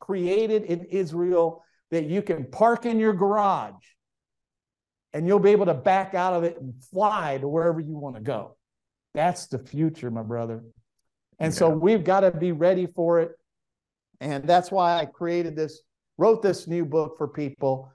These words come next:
Speaker 1: So, so no matter what you're doing, whether you're a professional,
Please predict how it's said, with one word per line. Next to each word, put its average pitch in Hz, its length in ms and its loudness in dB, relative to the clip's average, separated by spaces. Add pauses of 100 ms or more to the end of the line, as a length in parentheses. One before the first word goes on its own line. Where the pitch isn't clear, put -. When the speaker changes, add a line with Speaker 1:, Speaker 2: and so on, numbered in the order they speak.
(300)
Speaker 1:
So, 175 540 4
so 185 220 0
no 175 120 0
matter 190 300 4
what 175 480 2
you're 220 160 2
doing, 175 400 -2
whether 175 220 -2
you're 190 160 0
a 185 40 -8
professional, 233 1160 -2